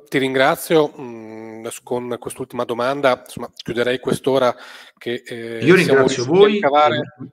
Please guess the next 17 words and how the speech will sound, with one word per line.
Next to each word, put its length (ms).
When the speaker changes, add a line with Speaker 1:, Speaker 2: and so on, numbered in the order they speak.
Speaker 1:
dalla 180
Speaker 2:
io 40
Speaker 1:
tua 180
Speaker 2:
ringrazio 260
Speaker 1:
agenda. 220
Speaker 2:
voi. 280
No, 200
per 140
Speaker 1:
Ci 100
Speaker 2:
carità, 160
Speaker 1:
devi 120
Speaker 2:
io 60
ringrazio 340
voi, 120
Speaker 1:
promettere 80
Speaker 2:
mi 60
scuso, 680